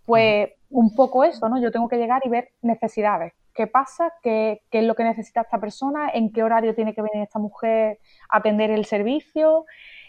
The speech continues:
Speaker 1: Eh, ¿cómo, co-, qué es lo que necesita pri-, principalmente el usuario? Si son, pues, ¿qué te digo yo? Establecer unas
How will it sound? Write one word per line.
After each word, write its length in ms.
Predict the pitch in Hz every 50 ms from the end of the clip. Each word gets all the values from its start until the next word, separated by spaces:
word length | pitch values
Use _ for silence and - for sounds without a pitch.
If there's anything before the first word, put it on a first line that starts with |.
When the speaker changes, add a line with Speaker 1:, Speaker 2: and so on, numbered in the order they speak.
| _
Speaker 1:
Eh, 220 | - 240 233 226 233 - _
¿cómo, 580 | - 254 254 247 233 247 240 233 226 220 220
co-, 160 | - 233 226 - _
qué 80 | - 233
es 80 | 226
lo 140 | 240 247 240
que 80 | - 240
necesita 480 | 233 226 - 226 - - - 220 214
pri-, 260 | 214 220 196 208 196 202
principalmente 720 | - 226 233 202 - 226 196 208 208 208 208 208 196 208
el 60 | 202
usuario? 500 | 196 - - 214 226 247 262 269 262 262
Si 140 | 262 247 214
son, 580 | - - 220 214 214 214 214 208 208 208 208 - _ _ _ - _ _ _ _
pues, 260 | 226 208 196 170 101 -
¿qué 80 | 202
te 80 | 190 196
digo 100 | 208 202
yo? 440 | 202 220 226 220 208 196 190 185 196
Establecer 580 | 196 - - 202 196 196 190 196 _ 214 208
unas 160 | 220 220 208